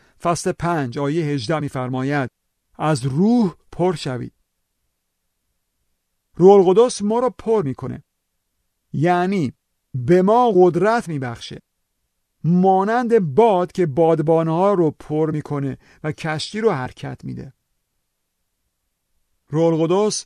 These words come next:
ما رو مهر می‌کنه. به گفته رساله افسوسیان فصل یک،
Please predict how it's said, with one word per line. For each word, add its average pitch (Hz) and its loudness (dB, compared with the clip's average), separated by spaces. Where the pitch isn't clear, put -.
ما 180 2
رو 170 0
مهر 170 2
می‌کنه. 123 -8
به 151 -2
گفته 180 2
رساله 170 0
افسوسیان 160 -4
فصل 185 -4
یک، 170 -2